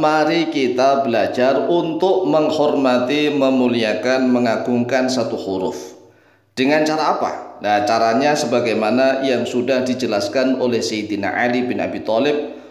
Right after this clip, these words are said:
radhiyallahu an wa karamallahu wajhah. Ruwiya an Sayyidina Ali bin Abi Thalib radhiyallahu anhu.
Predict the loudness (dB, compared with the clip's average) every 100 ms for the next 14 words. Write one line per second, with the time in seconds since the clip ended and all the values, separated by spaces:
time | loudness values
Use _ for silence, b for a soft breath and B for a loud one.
0 | B 0 2 2 2 2 2 0 2 0
1 | 2 0 -2 -8 -10 -2 0 2 0 0
2 | 0 0 -2 -2 -4 -4 -6 -6 -10 -16
3 | -20 -20 _ _ b b b 0 2 4
4 | 4 4 2 0 0 -2 -2 -2 0 0
5 | 0 2 0 0 0 0 0 0 0 -2
6 | 0 2 2 2 2 0 0 -6 -6 0
7 | 2 2 2 0 0 0 0 2 0 0
8 | 0 0 -4